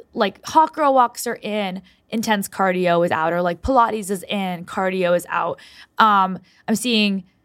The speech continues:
what's in is more, you know, natural makeup. So I feel like,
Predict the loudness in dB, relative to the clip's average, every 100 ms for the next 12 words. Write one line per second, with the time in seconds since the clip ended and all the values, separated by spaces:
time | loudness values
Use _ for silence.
0 | _ _ 0 2 2 -2 0 0 0 0
1 | 0 2 2 2 2 -2 -8 -6 -2 -2
2 | -2 -2 -4 -2 -4 -4 -6 0 0 2
3 | 0 -2 -2